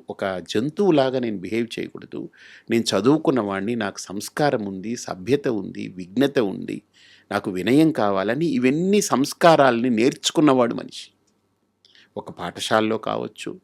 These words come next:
తల్లిదండ్రుల దగ్గర కావచ్చు, ఫ్రెండ్స్ ద్వారా కావచ్చు, సమాజం నుండి కావచ్చు, లేదా వాడి అనుభవాల ద్వారా కావచ్చు, నేర్చుకుంటూ ఎదిగిన వ్యక్తి కాలక్రమంలో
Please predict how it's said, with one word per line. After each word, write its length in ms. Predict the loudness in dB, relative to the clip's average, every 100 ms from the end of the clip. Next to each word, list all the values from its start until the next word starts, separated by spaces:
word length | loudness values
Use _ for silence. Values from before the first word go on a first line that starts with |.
| -12
తల్లిదండ్రుల 520 | -6 0 0 2 2
దగ్గర 280 | 0 -2 -4
కావచ్చు, 520 | -2 -4 -4 -10 -14 -14 _ _ _ _
ఫ్రెండ్స్ 320 | -4 -4 -4 2
ద్వారా 220 | 6 8
కావచ్చు, 560 | 6 2 -2 -4 -8 -8 -8
సమాజం 500 | -8 -6 2 6 6 6
నుండి 220 | 4 2
కావచ్చు, 500 | 2 2 0 -2 -6 -6 -8 -4
లేదా 300 | 8 12 12 12
వాడి 320 | 10 8 8
అనుభవాల 560 | 2 2 6 8 10
ద్వారా 320 | 8 4 -2 -4 -8
కావచ్చు, 400 | -8 -10 -10 -10 -10 -16 -8
నేర్చుకుంటూ 720 | 6 10 8 6 -2 0 0 2 2
ఎదిగిన 320 | 4 4 4
వ్యక్తి 480 | 2 0 -4 _ -6
కాలక్రమంలో 920 | -4 -4 -2 -2 -6 -10 -12 -12 -10